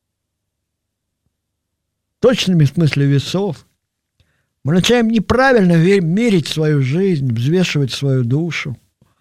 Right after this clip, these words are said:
Ведь её ж в самом деле многие пытаются сегодня оценить размерами кошелька, или, что ещё хуже, иногда своим эмоциональным состоянием. Но во сне чего только не происходит.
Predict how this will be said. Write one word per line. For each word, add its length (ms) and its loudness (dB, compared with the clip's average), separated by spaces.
Ведь 160 -4
её 160 4
ж 80 0
в 60 -10
самом 260 -2
деле 260 0
многие 360 0
пытаются 500 -6
сегодня 300 -4
оценить 420 -4
размерами 520 0
кошелька, 760 -8
или, 320 2
что 200 -2
ещё 340 0
хуже, 420 0
иногда 320 0
своим 380 -2
эмоциональным 680 0
состоянием. 840 -2
Но 160 2
во 160 2
сне 500 -6
чего 320 -2
только 300 -4
не 100 -2
происходит. 800 -6